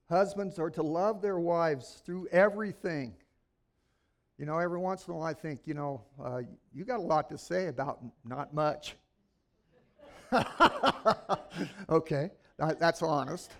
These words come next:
Some of you might have been there before. But see, I'm called to love her. No matter how hard that is sometimes, I have to love her. Now,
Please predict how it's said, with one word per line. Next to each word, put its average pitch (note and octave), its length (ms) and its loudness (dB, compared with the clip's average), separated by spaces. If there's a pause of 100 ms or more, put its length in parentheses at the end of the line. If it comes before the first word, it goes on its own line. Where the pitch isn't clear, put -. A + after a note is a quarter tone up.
(1000)
Some D3+ 240 -6
of D3 80 -4
you D3+ 80 -6
might D3 180 2
have C3+ 100 -2
been D3+ 220 0
there C3+ 180 0
before. B2+ 600 -2 (960)
But F3 160 2
see, G3 340 -2
I'm G3+ 180 0
called B3 580 6
to E3+ 100 2
love F#3 380 6
her. B2 320 -2 (2500)
No C#3+ 140 -6
matter F3 340 2
how F#3 240 2
hard F3+ 300 0
that D#3+ 180 2
is F#3+ 220 0
sometimes, C3+ 720 -6
I C#3+ 140 2
have D3+ 280 2
to C3 100 -6
love C#3+ 320 -2
her. A2+ 220 -8
Now, D3+ 300 -4